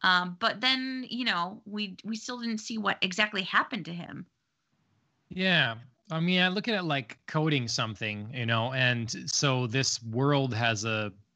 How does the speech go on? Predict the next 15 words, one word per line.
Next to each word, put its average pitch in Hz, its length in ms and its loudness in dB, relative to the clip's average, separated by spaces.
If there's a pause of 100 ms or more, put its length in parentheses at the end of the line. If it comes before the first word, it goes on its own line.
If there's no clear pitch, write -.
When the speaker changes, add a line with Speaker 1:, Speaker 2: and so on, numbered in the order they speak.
(100)
Speaker 2:
a 113 240 -6
set - 640 -2 (480)
number 123 540 2
Speaker 1:
Mm-hmm. 117 100 -6
Speaker 2:
of, 113 480 0
um, 107 540 0 (920)
like, 143 300 0
set 180 320 0
criteria 143 960 2
for - 180 -4
what 131 320 0
can 127 160 2
exist 113 520 -2
in 156 100 6
it 180 220 4